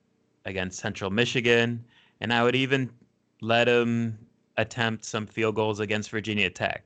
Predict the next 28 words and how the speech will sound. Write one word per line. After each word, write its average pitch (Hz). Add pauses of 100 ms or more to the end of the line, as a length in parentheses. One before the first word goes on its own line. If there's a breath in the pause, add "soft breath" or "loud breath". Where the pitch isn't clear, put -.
(120)
Now, 95
if 95
he 110
starts 113
missing 113
against 110
Virginia 110
Tech, 120 (140)
like 104
the 104
first 127
miss, 131 (460 soft breath)
if 104
it's 113
within 117
forty 117
yards 117
and 110
he 104
misses 113
it 117
against 110
Virginia 110
Tech, 117
I 98
think 107
you 101
gotta 101